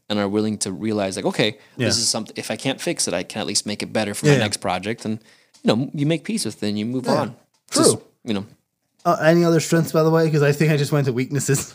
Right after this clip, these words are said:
Speaker 2: <laughs>
Speaker 1: For, for the Vegas community?
Speaker 2: Yeah.
Speaker 1: Um, I think, I think the best strength is that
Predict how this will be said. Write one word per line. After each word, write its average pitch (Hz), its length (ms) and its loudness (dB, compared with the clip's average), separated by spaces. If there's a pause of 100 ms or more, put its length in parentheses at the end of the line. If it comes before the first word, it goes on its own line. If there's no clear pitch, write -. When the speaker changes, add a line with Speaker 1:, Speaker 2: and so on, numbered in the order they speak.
Speaker 2:
<laughs> - 500 -6
Speaker 1:
For, 147 120 4 (100)
for 147 80 -2
the 139 60 0
Vegas 143 260 -2
community? 185 260 4
Speaker 2:
Yeah. 165 100 2 (400)
Speaker 1:
Um, 147 540 0 (420)
I - 60 -10
think, - 380 2
I 143 60 -6
think - 240 -14
the 143 60 0
best 127 260 0
strength 139 440 -2
is 104 140 -8
that 98 260 -4